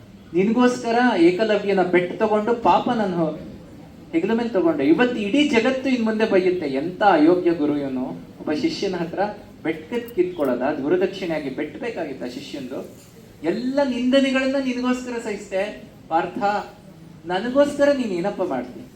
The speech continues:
ಅದಕ್ಕೆ ಪಾರ್ಥ ಹೇಳ್ತಾನೆ, "ಗುರುವರ್ಯ, ನೀವ್ ಏನ್ ಕೇಳಿದ್ರು ನಿಮ್ಗೋಸ್ಕರ ಮಾಡ್ತೀನಿ." ಹಾಗಾದ್ರೆ ಈ ಹರಿತಾ ಇರೋ ಈ ನದಿ ಒಳಗಡೆ ಜಂಪ್ ಮಾಡ್ತೀಯಾ? ಯೋಚನೆ ಮಾಡಲ್ಲ, ನೆಗ್ಯಕ್ಕೆ ಅಂತ ಹೋಗ್ತಾನೆ, ಆಗೋದಿಲ್ಲ.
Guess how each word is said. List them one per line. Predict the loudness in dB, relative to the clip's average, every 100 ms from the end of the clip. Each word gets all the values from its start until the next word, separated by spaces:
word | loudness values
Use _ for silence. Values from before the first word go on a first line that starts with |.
| -20 -20 -20 -20 -20 -20 -16
ಅದಕ್ಕೆ | -10 -8
ಪಾರ್ಥ | -4 -4 -4 -4
ಹೇಳ್ತಾನೆ, | -4 -4 -4 -6 -6 -8 -16 -4
"ಗುರುವರ್ಯ, | 4 6 8 6 2 2
ನೀವ್ | 0
ಏನ್ | 4 6 6 2
ಕೇಳಿದ್ರು | 4 6 8 6
ನಿಮ್ಗೋಸ್ಕರ | 4 2 2 0 -4
ಮಾಡ್ತೀನಿ." | -2 -2 -6 -12 -16 -20 -20 -20 -20 -20 -20 -20 -20 -20 -20 -20 -20 -20 -20 -20 -20 -20 -10
ಹಾಗಾದ್ರೆ | -6 -4 -2 -2
ಈ | -2 -4 -6 -8 -18 -20 -14 -6
ಹರಿತಾ | -4 -2 0
ಇರೋ | 0 0
ಈ | 0
ನದಿ | 0 2 4
ಒಳಗಡೆ | 4 4 2 0 0
ಜಂಪ್ | -2 -4 -6
ಮಾಡ್ತೀಯಾ? | -8 -8 -12 -14 -18 -20 -20 -20 -20 -20 -20 -20 -20 -20 -20 -20 -20 -20 -4
ಯೋಚನೆ | 0 0 0 -6 -2 -2
ಮಾಡಲ್ಲ, | 0 0 -2 -2 -2
ನೆಗ್ಯಕ್ಕೆ | -4 -2 -2 -2
ಅಂತ | -6 -6
ಹೋಗ್ತಾನೆ, | -6 -6 -6 -8
ಆಗೋದಿಲ್ಲ. | -4 -4 -4 -6 -8